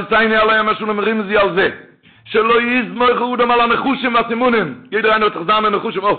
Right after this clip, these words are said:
פו, דאס איז געשען, אוי, וואס, וואס באלאסטט עס, וואס האט זי, מען? ער, ער, ער, ער איז שוין גוט דער נחשים אויך, ער, פארשטייט? שלא יסמוך אדם על גשמים, שלא יסמוך אדם על הנחשים והסימנים. רק, שיושם בתחום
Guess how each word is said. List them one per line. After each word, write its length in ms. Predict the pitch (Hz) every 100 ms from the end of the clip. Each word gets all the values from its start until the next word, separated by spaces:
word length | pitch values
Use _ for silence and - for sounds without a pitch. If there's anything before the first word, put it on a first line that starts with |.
| -
פו, 440 | - 202 196 196 180
דאס 180 | 175
איז 80 | 175
געשען, 320 | 170 175 175
אוי, 400 | 160 175 170 165
וואס, 180 | 156 147
וואס 240 | 156 151 147
באלאסטט 340 | 160 160 156
עס, 160 | 139 139
וואס 200 | 147 147
האט 160 | 151 -
זי, 80 |
מען? 180 | 151 165 165 - - - _
ער, 120 | - 147
ער, 180 | - 165
ער, 100 | 170 170
ער 80 | 185
איז 80 | 190
שוין 140 | 190
גוט 220 | 202 226
דער 160 | 220 196
נחשים 460 | 185 - 233 185 185
אויך, 200 | 165 131
ער, 300 | 131 107 98
פארשטייט? 400 | 101 143 165 160 - _ _ _ - -
שלא 340 | 190 226 262
יסמוך 380 | 269 214 247 240 254
אדם 140 | 247 240
על 60 | 240
גשמים, 400 | 269 - 311 302 254 220 220
שלא 120 | 208
יסמוך 140 | 247 247
אדם 100 | 240
על 100 | 233
הנחשים 420 | 226 220 247 233
והסימנים. 460 | 226 226 226 202 147
רק, 480 | 139 202 302 247 - - - - -
שיושם 720 | - 240 247 262 254 254 254
בתחום 460 | 247 - - 262 247